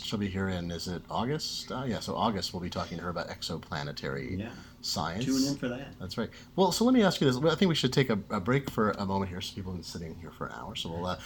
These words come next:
Speaker 1: but let me ask you before we take a break, and then we'll come back for, for questions, is, uh,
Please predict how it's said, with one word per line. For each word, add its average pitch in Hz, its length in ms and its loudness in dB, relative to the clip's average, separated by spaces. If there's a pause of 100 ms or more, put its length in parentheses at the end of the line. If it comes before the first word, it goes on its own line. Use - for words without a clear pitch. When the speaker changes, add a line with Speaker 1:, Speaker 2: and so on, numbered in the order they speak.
(120)
Speaker 1:
but 127 160 4
let 156 100 4
me 165 100 6
ask 143 260 2
you 120 40 6
before 113 260 2
we 113 100 0
take 98 140 -4
a 95 40 -2
break, 87 260 -4
and 90 80 -4
then 87 80 -2
we'll 87 100 -4
come 101 140 -4
back 92 220 0
for, 80 300 -6
for 87 140 -8
questions, 87 640 -2
is, 92 260 -2
uh, 92 240 0